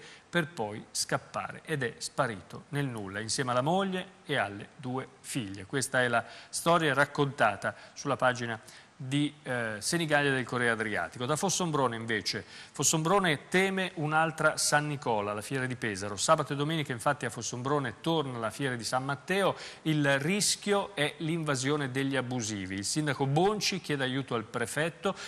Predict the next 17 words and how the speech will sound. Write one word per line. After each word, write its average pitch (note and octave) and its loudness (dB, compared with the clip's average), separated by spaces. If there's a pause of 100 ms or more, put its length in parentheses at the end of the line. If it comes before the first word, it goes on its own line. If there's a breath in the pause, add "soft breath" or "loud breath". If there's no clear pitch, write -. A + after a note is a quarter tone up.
(140 loud breath)
che C#3+ 2
convoca E3 2
il B2 -2
comitato C#3+ 2
per D3 -2
l'ordine A#2 -4
e C#3 -2
la C3 2
sicurezza. B2+ 0
Ricorderete A#2+ 0
a A2 -4
Pesaro A#2+ 0
c'è - -6
stato A#2 -2
poi A#2 -4
tra A#2+ -2
l'altro B2 0